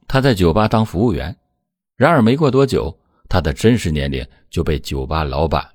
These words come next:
知道了，立刻的就辞退了他。找不到工作的肖家红无奈之下，只能靠打零工和借钱为生，而家门口超市的老板娘正是他主要的借钱对象。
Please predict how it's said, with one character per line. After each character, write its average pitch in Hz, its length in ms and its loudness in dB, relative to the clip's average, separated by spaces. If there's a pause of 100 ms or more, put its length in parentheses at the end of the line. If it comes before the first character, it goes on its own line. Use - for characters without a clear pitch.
(220)
知 - 160 -10
道 - 160 -12
了， - 60 -20 (340)
立 143 240 0
刻 78 180 -6
的 65 160 -10 (200)
就 73 160 -4
辞 - 340 -6
退 190 220 4
了 - 120 -6
他。 - 160 -12 (1400)
找 131 200 4
不 156 80 4
到 151 160 4
工 151 180 0
作 147 120 2
的 113 100 4
肖 113 200 0
家 113 140 0
红 87 260 -4 (400)
无 101 260 2
奈 120 200 2
之 85 160 -2
下， - 260 -4 (280)
只 95 140 -4
能 90 140 0
靠 95 200 -2
打 69 260 -6
零 90 180 0
工 107 260 4 (160)
和 - 260 -2
借 - 320 0
钱 - 200 -8
为 - 120 -10
生， - 200 -10 (680)
而 98 180 4
家 101 180 2
门 95 140 0
口 82 180 -2
超 98 220 0
市 95 160 -2
的 80 120 -2
老 78 160 -2
板 80 160 -2
娘 71 280 -6 (300)
正 95 240 2
是 - 100 -10
他 73 200 -8
主 65 360 -12
要 113 220 -2
的 - 160 -8 (220)
借 71 240 -8
钱 - 200 -10
对 95 140 -2
象。 131 220 -4